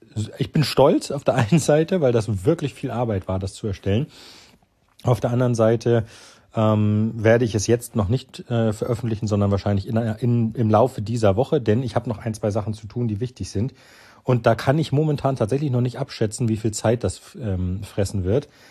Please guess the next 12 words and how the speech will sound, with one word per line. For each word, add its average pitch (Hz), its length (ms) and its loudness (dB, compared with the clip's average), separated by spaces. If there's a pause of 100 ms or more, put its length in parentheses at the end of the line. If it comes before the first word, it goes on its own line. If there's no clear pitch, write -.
(340)
Dementsprechend, 120 1120 0
äh, 107 180 -2 (160)
da 104 100 4
bin 113 140 0
ich 143 120 2
also 123 160 4
auch 113 80 2
tatsächlich 117 360 -2
von 117 160 -2
extern - 560 0
abhängig. 104 560 -2
Ähm, 104 500 -2